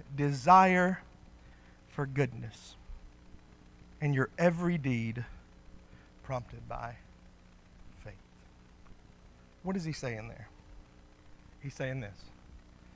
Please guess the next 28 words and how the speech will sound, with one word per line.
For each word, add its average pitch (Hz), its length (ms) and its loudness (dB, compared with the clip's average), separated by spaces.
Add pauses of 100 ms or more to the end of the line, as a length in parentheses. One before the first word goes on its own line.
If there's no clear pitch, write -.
(380)
"I 160 120 -2
want 127 320 -8
to 131 80 -12
be 127 140 -12
good. 120 320 -12 (840)
I 165 100 2
have 165 160 0
a 139 40 -4
desire 135 580 2
for 139 200 -6
goodness, 117 520 -8 (400)
both 160 300 8
intrinsically 180 880 2
within 151 480 4
my 156 160 12
spirit 185 560 2 (640)
and 170 520 4
in 156 220 2
my 143 180 10
deeds 143 680 0 (300)
that 143 140 2
are 135 60 2
prompted 151 460 8
by 135 160 10
faith." - 520 -2 (1120)
The 127 100 -6
only 190 340 2
way 165 420 4